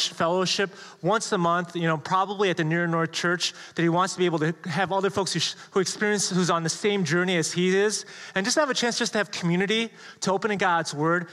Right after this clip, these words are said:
and to pray together, because he knows better than anyone else just how lonely the journey can be. Currently, there has been no date or time set for that yet. So if you're really interested about this group and being a part of this group, please reach out to Rafe or Darren, and they'll be glad to share more information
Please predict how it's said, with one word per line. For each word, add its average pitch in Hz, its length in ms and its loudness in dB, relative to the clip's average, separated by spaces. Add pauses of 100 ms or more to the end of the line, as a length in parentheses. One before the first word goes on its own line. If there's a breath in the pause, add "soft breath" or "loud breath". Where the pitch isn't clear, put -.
(160 loud breath)
and 170 120 -2
to 170 100 -2
pray - 340 -2
together, 170 320 0
because 165 340 -2
he 269 200 0
knows 170 260 2
better 190 240 2
than 170 160 2
anyone 170 340 2
else 147 340 0 (280 loud breath)
just 202 220 2
how 190 120 2
lonely 175 520 2
the 156 120 0
journey 156 460 0 (240 loud breath)
can 170 180 -2
be. 156 360 2 (240 loud breath)
Currently, 220 380 2
there 190 160 4
has 165 100 0
been 160 180 0
no 175 140 2
date 180 500 2
or 151 180 -2
time 170 360 0
set 180 280 -2
for 202 160 0
that 202 180 2
yet. 202 260 0 (160 loud breath)
So 185 140 0
if 143 100 0
you're 185 100 4
really 208 340 2
interested 190 280 -2
about 175 400 0
this 190 160 0
group 190 260 0
and 170 80 0
being 156 140 0
a 139 60 -2
part 170 380 0
of 175 120 -2
this 160 160 0
group, 175 300 -2 (260 loud breath)
please 220 240 0
reach 196 200 0
out 175 140 0
to 160 80 -4
Rafe 160 480 0
or 143 60 0
Darren, 143 260 0
and 135 80 -2
they'll 143 60 0
be 139 140 -2
glad 151 360 -2
to 165 60 -4
share 143 240 0
more 151 180 0
information 143 560 -2